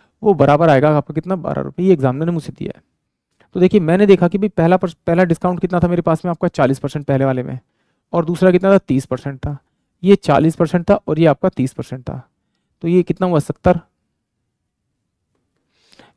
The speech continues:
ये चार थी, ये बारह, बारह सौ इससे सो चल जाएगा, यानी कि ये माइनस क्या आ जाएगा आपका, बारह परसेंट आ जाएगा, माइनस का निशान लगाए। फिर यहाँ पर, यहाँ दूसरे वाले में कितना था आपका, आपका था पैंतालीस परसेंट, यानी कि पहले वाला पैंतालीस परसेंट था,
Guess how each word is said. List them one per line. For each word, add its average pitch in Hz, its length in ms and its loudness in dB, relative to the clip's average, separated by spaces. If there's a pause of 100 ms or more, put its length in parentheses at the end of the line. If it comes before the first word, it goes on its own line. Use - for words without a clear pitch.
(100)
ये 160 60 -2
चार 160 320 4
थी, 196 120 2
ये 190 80 8
बारह, 160 320 6
बारह 151 280 4
सौ 180 160 -2 (160)
इससे 180 260 -4
सो 151 160 -8
चल 156 160 -6
जाएगा, 165 300 4 (380)
यानी 151 200 -2
कि 185 100 0
ये 180 340 2
माइनस 156 300 0
क्या 165 100 4
आ - 20 6
जाएगा 156 160 6
आपका, 170 160 2
बारह 135 220 0
परसेंट 135 300 -10
आ 131 40 -6
जाएगा, 147 280 -8 (840)
माइनस 165 260 2
का 180 80 4
निशान 151 240 0
लगाए। 143 220 -8 (200)
फिर 190 140 4
यहाँ 156 160 4
पर, - 200 -10
यहाँ 143 140 -4
दूसरे 160 220 -2
वाले 185 100 4
में 190 80 -4
कितना 185 180 -2
था 175 140 -2
आपका, 190 300 -2 (800)
आपका 151 240 0
था - 100 -2
पैंतालीस 160 460 2
परसेंट, 135 300 -8
यानी 143 180 -4
कि 170 80 -2
पहले 160 240 2
वाला 180 140 4
पैंतालीस 151 380 2
परसेंट 185 320 -6
था, 151 100 0